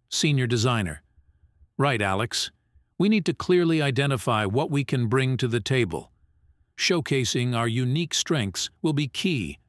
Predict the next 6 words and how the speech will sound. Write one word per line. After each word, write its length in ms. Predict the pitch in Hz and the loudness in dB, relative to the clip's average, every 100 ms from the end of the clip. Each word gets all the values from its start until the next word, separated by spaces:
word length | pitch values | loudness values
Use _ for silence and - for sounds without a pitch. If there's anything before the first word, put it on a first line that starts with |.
| - | -4
during 280 | 135 120 117 | 0 2 0
negotiations. 920 | 113 123 117 135 135 120 92 64 - - _ _ _ _ - | 0 0 0 0 0 0 -4 -4 -8 -10 _ _ _ _ -2
Mike, 420 | 180 113 - - _ _ | 0 0 -4 -16 _ _
lead 320 | 123 117 117 | -2 0 0
developer. 600 | 104 117 147 117 - 76 - _ _ _ _ _ _ | 0 0 0 -2 -2 -6 -8 _ _ _ _ _ _
Agreed. 540 | 123 139 160 98 73 | -2 2 2 0 -6